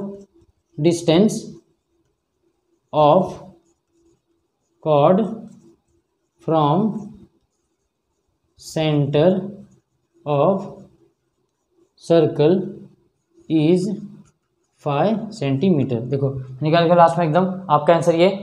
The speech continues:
distance of chord from center of circle is five centimeter, आपका आंसर हो गया। समझे? नेक्स्ट देखो, इसी में अब क्वेश्चन number third हमारा क्या है?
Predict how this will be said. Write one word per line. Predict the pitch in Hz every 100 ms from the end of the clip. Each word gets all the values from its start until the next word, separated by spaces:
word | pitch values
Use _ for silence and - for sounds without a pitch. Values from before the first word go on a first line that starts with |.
| - - - 156
distance | 156 175 220 -
of | 170 156 165
chord | 156 190 202
from | 175 156 160
center | 156 156 190 208
of |
circle | 185 160 160 226
is | - - - -
five | 185 165
centimeter, | 156 135 123
आपका | 147 151 190
आंसर | 151 131
हो | 117
गया। | 117 - - -
समझे? | 170 247 254 - -
नेक्स्ट | 160 151 - - - - - _ _ _ _ _ _ _ -
देखो, | 147 139 - - 147
इसी | 139 196
में | 190
अब | 170 -
क्वेश्चन | 156 175
number | 180
third | 175 165
हमारा | 160 165
क्या | 160 156
है? | 170